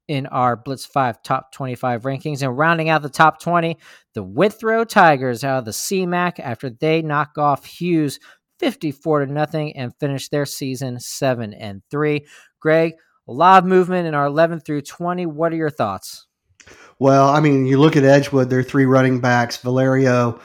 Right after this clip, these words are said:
Speaker 2: um, uh, uh, Tash-, uh, Tavion Crosby and, and Braden Sullivan, they are just fantastic. That, that three-headed monster, they're rolling right now. They've given up only fifty-four points in the last five games.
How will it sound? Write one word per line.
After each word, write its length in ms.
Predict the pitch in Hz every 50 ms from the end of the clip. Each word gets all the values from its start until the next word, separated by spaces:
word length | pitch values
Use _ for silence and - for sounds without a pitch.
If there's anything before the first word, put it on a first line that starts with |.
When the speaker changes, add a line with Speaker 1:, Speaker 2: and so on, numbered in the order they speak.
| - - - - _
Speaker 2:
um, 480 | - 113 113 110 104 98 95 87 82 - _ - 269 240 -
uh, 40 | 135
uh, 800 | 131 123 120 107 101 - - 123 123 120 - 135 120 117 117 117 - - - - - - -
Tash-, 320 | - 143 131 123 - -
uh, 220 | 135 127 117 110 -
Tavion 440 | - - 151 139 135 135 131 127
Crosby 540 | - - 139 127 127 127 123 - 135 131 127
and, 140 | 117 107 101 - - - - _ _ -
and 540 | 117 113 110 110 110 107 107 107 110 107 110
Braden 260 | - 127 127 123 127
Sullivan, 580 | - - 139 135 135 123 113 117 113 110 107 107
they 160 | - 143 139
are 80 | 127 123
just 180 | 120 120 -
fantastic. 760 | - 123 113 110 113 - 135 131 123 123 - - 135 120 -
That, 220 | 123 113 - _
that 260 | - 131 120 - - -
three-headed 360 | 139 135 131 135 127 123 113
monster, 400 | 117 120 123 127 120 - - 123
they're 200 | 113 123 127 123
rolling 520 | 120 117 123 131 139 139 139 135 131 123
right 300 | 120 120 117 117 117 -
now. 240 | - 117 117 113 113
They've 200 | 110 117 120 117
given 200 | - 131 120 123
up 140 | 123 120 -
only 160 | 127 120 117
fifty-four 500 | - - 135 - 127 120 - 135 127 117
points 380 | - - 127 123 127 120 - 120
in 40 |
the 60 | 117 113
last 300 | 113 117 120 117 - -
five 260 | 117 107 107 104 117
games. 400 | - 131 135 131 127 120 -